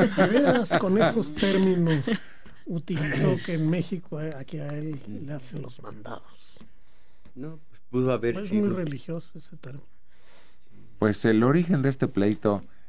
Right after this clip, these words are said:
Speaker 3: es desde dos mil tres, cuando este hombre afirmó haber prestado ciento treinta millones de dólares en efectivo <clears throat> a la señora Olga.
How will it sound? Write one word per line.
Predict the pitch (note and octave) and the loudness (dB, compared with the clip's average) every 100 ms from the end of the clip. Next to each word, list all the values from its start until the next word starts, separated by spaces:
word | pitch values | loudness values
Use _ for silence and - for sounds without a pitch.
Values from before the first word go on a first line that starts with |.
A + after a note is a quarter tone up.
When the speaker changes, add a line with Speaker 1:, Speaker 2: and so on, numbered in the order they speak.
| - - | -8 2
Speaker 3:
es | G#2+ G2+ - - - - - - - - - - - | 2 2 -6 -10 -10 -12 -12 -12 -10 -10 -10 -10 -8
desde | E2 G2 D#2+ F2+ F#2 F2+ F2 | 0 0 2 2 4 4 4
dos | F2+ F2+ | 2 0
mil | G2 C#3+ C3 | 2 0 0
tres, | - A#2 A2+ A2+ - - - | 4 4 4 -2 -10 -12 -2
cuando | F2 D#2 C2+ C#2 | 0 0 -2 -2
este | F2+ - | -2 2
hombre | C3 A#2+ A#2+ B2 - - - | 2 2 0 -2 -4 -12 -4
afirmó | E2+ D#2+ E2 F2 F#2+ | -4 -2 0 2 2
haber | F#2 F#2 | 2 0
prestado | - D#2+ - F#2 E2+ | -2 -6 0 0 0
ciento | F#2+ F#2 - | -4 -6 -6
treinta | - G2 F#2 E2 | -4 -2 0 -2
millones | D2+ D#2+ F2 D#2+ | 0 0 0 -2
de | |
dólares | D#2+ E2+ F2 E2 - - | 0 2 0 -2 -6 -4
en | A#2+ D#3 D#3 | 0 2 2
efectivo | C3+ C3+ B2+ - B2 A#2 G2 G2+ G2 | 2 -2 -4 0 4 4 4 2 4
<clears throat> | - D3 C3 - - - - - - - - - - | 2 2 0 -2 -10 -12 -12 -12 -12 -12 -12 -12 -10
a | - D#2 D2+ D2+ C#2+ C#2+ D2+ | -4 -2 0 0 0 0 2
la | E2 | 0
señora | E2+ F#2+ A2 A2 | 0 0 2 2
Olga. | A2 A2 G#2+ G#2 | 2 2 0 -2